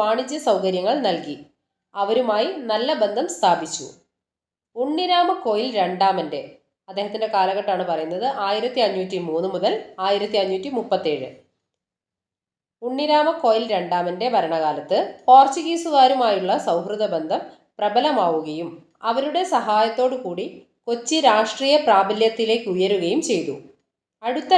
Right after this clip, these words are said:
രാജാവായ വീരകേരളവർമ്മ, ആയിരത്തി അഞ്ഞൂറ്റി മുപ്പത്തേഴ്, ആയിരത്തി അഞ്ഞൂറ്റി അറുപത്തിയഞ്ച്. ഭരണത്തിൻ്റെ ആദ്യ കാലഘട്ടത്തിൽ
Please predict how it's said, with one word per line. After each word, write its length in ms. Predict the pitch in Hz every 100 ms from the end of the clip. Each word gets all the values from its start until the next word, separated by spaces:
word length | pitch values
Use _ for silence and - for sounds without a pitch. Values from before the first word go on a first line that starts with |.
| 311
രാജാവായ 640 | 214 196 196 185 165 202 285 202
വീരകേരളവർമ്മ, 960 | 240 294 330 320 214 202 190 160 147 156 214 - - _ _ 175
ആയിരത്തി 380 | 180 185 185 190
അഞ്ഞൂറ്റി 300 | 180 175 165 151
മുപ്പത്തേഴ്, 560 | - 170 196 196 254 440 - - _ - 196
ആയിരത്തി 340 | 185 185 202 196
അഞ്ഞൂറ്റി 300 | 196 196 370 - 202
അറുപത്തിയഞ്ച്. 600 | 196 190 185 160 156 135 - _ _ _ _ _ 180
ഭരണത്തിൻ്റെ 640 | 196 214 226 220 226 247 277 240 226
ആദ്യ 260 | 247 269 370 294
കാലഘട്ടത്തിൽ 720 | 208 185 170 175 156 170